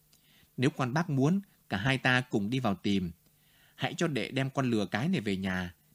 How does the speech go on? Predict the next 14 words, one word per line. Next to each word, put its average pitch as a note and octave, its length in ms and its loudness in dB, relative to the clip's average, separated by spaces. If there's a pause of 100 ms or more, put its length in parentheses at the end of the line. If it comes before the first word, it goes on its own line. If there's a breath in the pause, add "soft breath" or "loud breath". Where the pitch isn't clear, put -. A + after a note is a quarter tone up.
đệ A2+ 320 -2
sẽ B2+ 320 -6
trở F2+ 140 -2
lại F#2 200 -6
ngay." C3 320 -2 (1080 soft breath)
Ủy G#2+ 180 -2
viên A#2+ 300 -2
mất F#3 140 -4
lừa G#2 200 -2
nói, G2+ 280 -8 (680 soft breath)
"Quan E3+ 200 0
bác G3+ 200 -4
giúp A#3 240 -4
cho, F3 200 2